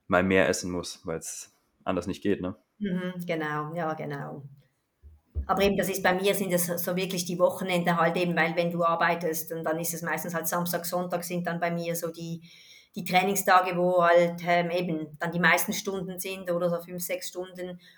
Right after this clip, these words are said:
Speaker 2: Und dann unter, unter der Woche sind es dann, ja, meistens mache ich am Morgen eine Einheit und dann manchmal am Abend noch, dann, dann bin ich dann vielleicht bei zwei oder drei Stunden pro Tag oder,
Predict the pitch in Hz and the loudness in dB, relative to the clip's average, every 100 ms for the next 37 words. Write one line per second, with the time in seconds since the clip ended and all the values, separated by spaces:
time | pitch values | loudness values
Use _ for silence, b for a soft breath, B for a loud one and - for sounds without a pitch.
0 | B _ 175 175 175 175 175 208 185 180 | B _ -2 0 2 2 0 -4 -6 -2
1 | 180 175 180 180 175 175 - 175 170 175 | 2 4 2 0 -4 -2 0 0 2 0
2 | 170 165 _ _ _ - - 165 165 170 | -4 -8 _ _ _ -20 -14 -4 0 0
3 | 170 170 165 175 175 170 165 175 175 185 | 0 0 2 2 -2 -4 -2 0 2 2
4 | 196 180 185 175 180 175 180 180 175 170 | 2 2 4 4 4 4 4 2 -2 -2
5 | 175 175 180 165 170 175 180 175 175 170 | -4 -2 -2 0 0 -2 -4 -6 -6 -10
6 | - 170 175 175 175 175 170 165 - - | -10 -16 -8 -6 -6 -8 -10 -10 -8 -10
7 | - 156 170 170 165 165 - 165 156 139 | -4 0 2 2 0 -4 -4 -10 -10 -12
8 | 147 - 151 156 135 143 - 135 | -16 -16 -12 -6 -6 -6 -10 -12